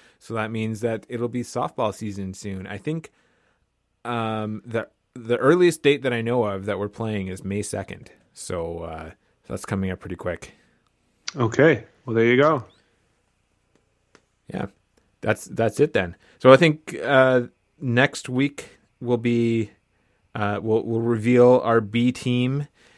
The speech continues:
Speaker 1: and I think, uh, that's the last week before regular season, isn't it?
Speaker 2: Yeah, there's,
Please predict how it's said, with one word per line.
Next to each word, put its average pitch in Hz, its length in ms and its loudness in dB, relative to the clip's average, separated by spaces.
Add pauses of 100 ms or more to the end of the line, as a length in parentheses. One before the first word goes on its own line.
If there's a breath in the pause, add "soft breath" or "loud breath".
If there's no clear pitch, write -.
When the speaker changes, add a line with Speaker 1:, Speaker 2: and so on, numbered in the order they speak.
(120)
Speaker 1:
and 107 320 -2
I 104 80 0
think, 120 460 -4
uh, 104 440 4 (320)
that's - 200 -4
the 156 180 4
last 120 600 0
week 143 320 -4
before 127 720 0 (400)
regular 127 420 2
season, 120 440 -4
isn't 92 260 -8
it? - 260 -16 (480)
Speaker 2:
Yeah, 175 180 4
there's, 131 240 -2